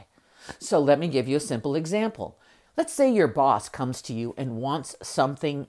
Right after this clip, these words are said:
done today. And your mind is already thinking, "How the hell am I going to get this done with everything else I have on my plate?" Rather than being silent,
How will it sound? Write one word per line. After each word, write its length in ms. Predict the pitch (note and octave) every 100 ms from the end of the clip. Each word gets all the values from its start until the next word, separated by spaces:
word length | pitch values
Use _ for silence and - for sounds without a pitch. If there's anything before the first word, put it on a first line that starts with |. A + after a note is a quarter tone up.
| C3
done 440 | C#3 B2 B2+ B2 - -
today. 680 | C#3+ A#2+ C3 C3 G#2+ F#2+ - _ _ - -
And 120 | C3+
your 160 | E3+ C#4+
mind 380 | G#3+ F3 F#3+ C#3
is 140 | A2+ -
already 320 | D#3 E3+ C#3
thinking, 420 | C3 C3 A#2 D#2+ - _ -
"How 300 | - C#4 D#4
the 180 | -
hell 480 | - - A#3+ F#3 D#3
am 80 | C3
I 100 | D3
going 200 | D3 C3+
to 80 | A#2+
get 260 | D3 D#3+
this 220 | E3+ F#3 -
done 340 | D#3+ C3 C3 - - -
with 200 | C#3+ -
everything 500 | - G#3+ B3+ A#3+ G#3
else 240 | D3 D#3+ -
I 140 | C#3+
have 300 | C#3 C#3 C3
on 100 | C3+
my 140 | B2+ B2
plate?" 400 | - C3+ A2 - _ _ _ _ _ _ _ _ _ _ _ _ _ _ _
Rather 500 | B2 C3+ F3 A3+ C4+
than 200 | C4 A3+
being 320 | G3 F#3+ F3+
silent, 960 | D#3 - - F#3 F#3+ C3+ G2+ G#2+ -